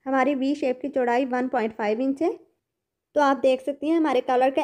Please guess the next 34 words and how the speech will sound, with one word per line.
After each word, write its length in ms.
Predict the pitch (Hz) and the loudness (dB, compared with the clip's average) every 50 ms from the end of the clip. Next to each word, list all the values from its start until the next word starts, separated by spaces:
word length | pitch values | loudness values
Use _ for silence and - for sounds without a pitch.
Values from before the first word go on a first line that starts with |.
| - - | -2 -4
एक्स्ट्रा 300 | - - - - 277 277 | -6 -8 -6 -4 -2 -2
हिस्सा 340 | 269 254 233 233 - 294 294 | 0 -2 -4 -4 -2 -2 -2
वी 220 | 285 240 240 262 277 | -2 -2 -4 -6 -4
शेप 180 | 277 - 277 | -2 -2 -2
में 120 | 254 247 240 | 0 0 0
से 120 | 233 254 262 | 0 0 0
निकली 300 | 240 226 226 240 254 277 | 0 -2 -2 -2 -2 0
हुई 120 | 285 285 | 0 0
पेस्टिंग 380 | - - 240 226 226 - 262 247 | 2 2 2 2 2 -2 -6 -4
पेपर 280 | - 247 226 226 233 226 | -2 -2 -2 0 -2 -2
के 140 | 220 285 | -2 -2
बिल्कुल 300 | 247 233 233 233 - 285 | -2 -2 -2 -2 -4 -2
बराबर 380 | 254 240 226 208 196 196 220 247 | 0 0 0 0 0 0 -2 0
है। 120 | 269 330 466 - - _ _ _ _ _ _ _ _ _ _ _ - | 0 0 -2 -2 -10 _ _ _ _ _ _ _ _ _ _ _ 0
कॉलर 280 | 262 262 269 277 302 | 2 2 4 4 4
को 120 | 320 320 359 | 4 2 0
शर्ट 280 | 339 339 302 262 277 277 | 0 2 0 0 0 0
के 80 | - 330 | -2 -2
साथ 180 | 320 285 269 277 | -2 -2 -2 0
अटैच 340 | 294 277 269 262 240 247 262 | -2 -2 0 0 0 0 0
करने 260 | - - 262 254 254 | -2 -4 -4 -4 -2
से 120 | 269 285 285 | -2 -2 -2
पहले 180 | 285 269 277 285 | -2 -2 -4 -4
आपने 420 | 277 - - - - 247 262 247 | -4 -6 -6 -8 -6 -4 -2 -2
एक 140 | 240 240 - | -2 -4 -4
चीज़ 180 | - 240 233 233 | -8 -10 -6 -4
का 100 | - 233 | -2 -2
और 120 | 220 226 | -2 -2
ध्यान 240 | 226 240 233 220 214 | -2 -2 -2 -2 -2
रखना 240 | 220 220 - 254 247 | -2 -4 -4 -4 -4
है 60 | 277 | -2
कि 100 | 294 330 | -2 -2
यहाँ 240 | 302 254 233 254 269 | -2 -2 0 -2 0
से 80 | 269 | 0